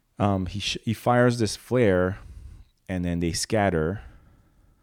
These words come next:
and then suddenly they're safe, even though the flare goes out. And then he does this whole, like, weird cape thing where he just tr-,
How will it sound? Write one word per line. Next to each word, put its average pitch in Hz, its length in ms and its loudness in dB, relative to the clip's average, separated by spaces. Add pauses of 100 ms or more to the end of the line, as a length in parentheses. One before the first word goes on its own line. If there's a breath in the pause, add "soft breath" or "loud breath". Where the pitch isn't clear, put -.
(1000 soft breath)
and 87 280 -4
then 87 240 -2
suddenly 95 380 -2
they're 85 140 -2
safe, - 560 -6 (580)
even 87 200 -6
though 85 80 -4
the 80 80 -10
flare 80 260 -4
goes 80 240 -6
out. 80 340 -4
And 82 100 -8
then 82 140 -6
he 82 260 -6
does 80 240 -6
this 76 140 -8
whole, 80 220 -8
like, 80 240 -12
weird 80 380 -8
cape - 320 -6 (440)
thing 80 220 -10
where 76 140 -12
he 85 100 -12
just - 220 -14
tr-, - 140 -12